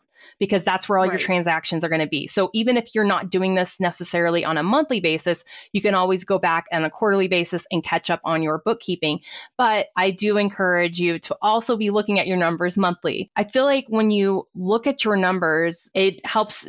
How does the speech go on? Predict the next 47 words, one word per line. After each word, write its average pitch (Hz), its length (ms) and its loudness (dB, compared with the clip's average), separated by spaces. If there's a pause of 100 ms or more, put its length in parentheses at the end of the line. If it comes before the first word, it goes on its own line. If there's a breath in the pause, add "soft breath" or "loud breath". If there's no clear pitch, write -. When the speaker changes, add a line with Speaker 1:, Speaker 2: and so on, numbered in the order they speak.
Speaker 1:
and 190 460 -2
keep 208 220 -4
you 170 80 2
accountable, 151 760 -4
really, 151 340 0
right? 156 320 0
And 175 100 0
I 175 40 0
think 202 240 -2
we 185 180 2
avoid 170 640 0
looking 233 240 0
at 240 60 2
our 240 80 2
numbers, 240 320 0
so 196 100 -2
we, 175 100 0
we're 170 160 0
not 160 220 0
being 160 140 0
held 151 180 -4
accountable. 143 640 -4 (320 loud breath)
So - 120 -4
this 208 220 0
is 226 100 -4
a 202 140 2
way 180 260 2
to 175 80 -6 (240)
hold 208 300 0
your, 214 200 0
hold 226 200 -2
yourself 220 300 -2
accountable 175 480 0
without 175 260 0
having, 170 260 0
like, 160 200 0
an 165 80 -2
outside 151 360 -4
coach 151 400 -2
and 151 240 -4
investing 151 460 -2
in 147 80 -2
that 139 180 -4
right 147 220 0
off 143 220 -2
the 147 140 -2
bat. 131 300 -4